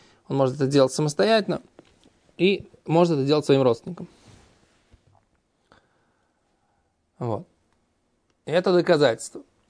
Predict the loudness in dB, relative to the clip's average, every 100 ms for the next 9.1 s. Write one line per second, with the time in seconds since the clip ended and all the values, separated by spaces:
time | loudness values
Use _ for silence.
0 | 0 4 4 2 2 4 4 2 -8 _
1 | -4 2 4 4 2 0 0 -8 -10 _
2 | -2 4 4 4 -2 -2 _ _ _ _
3 | _ _ _ _ 0 2 2 2 0 0
4 | 0 -2 0 0 -2 -2 0 4 4 2
5 | 2 2 0 -4 -4 _ -2 0 2 2
6 | 2 2 0 0 4 4 4 0 -10 -16
7 | -16 _ _ _ -2 -2 0 2 2 2
8 | 0 0 2 4 2 2 0 2 2 0
9 | -2